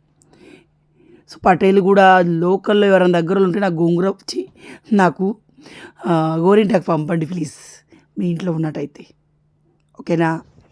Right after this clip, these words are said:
పెట్టుకోవడానికి నేను రెడీ, పంపించడానికి మీరు రెడీయా? కామెంట్లో చెప్పండి. So, ఎస్, తొక్కు ఇక్కడ రెడీ అయిపోతుంది. ఈ తొక్కు నేను ఇలాగే తినేయగలను, కానీ శేఖర్కి ఖచ్చితంగా ఇంట్లోకి తాలింపు ఉండాలి.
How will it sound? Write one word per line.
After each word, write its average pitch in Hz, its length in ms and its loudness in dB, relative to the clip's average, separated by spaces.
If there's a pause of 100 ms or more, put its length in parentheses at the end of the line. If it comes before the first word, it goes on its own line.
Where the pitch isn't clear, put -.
(300)
పెట్టుకోవడానికి 185 640 -6 (540)
నేను 220 260 -6
రెడీ, 185 300 -4 (580)
పంపించడానికి 180 560 -2
మీరు 170 160 -4
రెడీయా? 196 500 0 (460)
కామెంట్లో 170 380 -6
చెప్పండి. 170 440 -12 (560)
So, 202 60 -4
ఎస్, 233 260 -2 (400)
తొక్కు 185 340 -6
ఇక్కడ 175 320 -6
రెడీ 180 320 -6 (100)
అయిపోతుంది. 208 1300 -4 (580)
ఈ 196 60 -6
తొక్కు 233 560 -4 (600)
నేను 190 140 0
ఇలాగే 160 500 2
తినేయగలను, 160 640 -2 (720)
కానీ 175 420 -2
శేఖర్కి 196 500 -8
ఖచ్చితంగా 190 440 -4
ఇంట్లోకి 185 320 -8
తాలింపు 208 460 2
ఉండాలి. - 320 -10